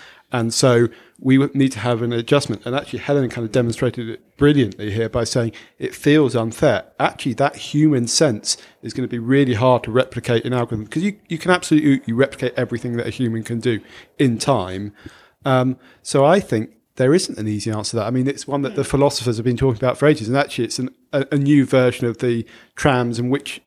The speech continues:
track you switch them to. And actually a lot of it comes down to, when you, we talk about it, is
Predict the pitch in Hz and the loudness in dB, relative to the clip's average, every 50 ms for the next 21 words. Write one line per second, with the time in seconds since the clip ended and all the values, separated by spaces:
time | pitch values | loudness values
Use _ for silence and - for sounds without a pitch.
0 | _ _ - - 160 156 151 - - 120 107 110 - - 135 123 - - - 127 | _ _ -2 -2 0 0 -2 -4 -6 -6 -6 -6 -2 0 0 0 0 -2 -4 -4
1 | 110 110 104 - 123 110 107 110 - - - - - _ - 120 143 - - - | -4 -4 -4 -4 -2 -2 -2 -4 -8 -14 -20 -20 -16 _ -2 0 0 0 0 0
2 | 143 123 131 151 175 147 117 104 - - 127 117 120 113 - - 131 120 120 120 | 2 2 4 4 4 2 0 -2 -2 -4 -4 -4 -4 -4 -2 0 0 0 0 -2
3 | 117 113 - 127 113 113 113 110 - - - - _ _ - 123 120 117 117 117 | -4 -4 -2 0 0 0 -2 -4 -8 -16 -20 -20 _ _ -4 -4 -2 0 -2 -2
4 | 117 117 - 123 120 - - - - 147 139 - 120 110 104 110 104 - 120 117 | -4 -6 -6 -8 -10 -10 -4 0 0 0 2 2 0 0 0 0 -2 -2 -2 -4
5 | - | -4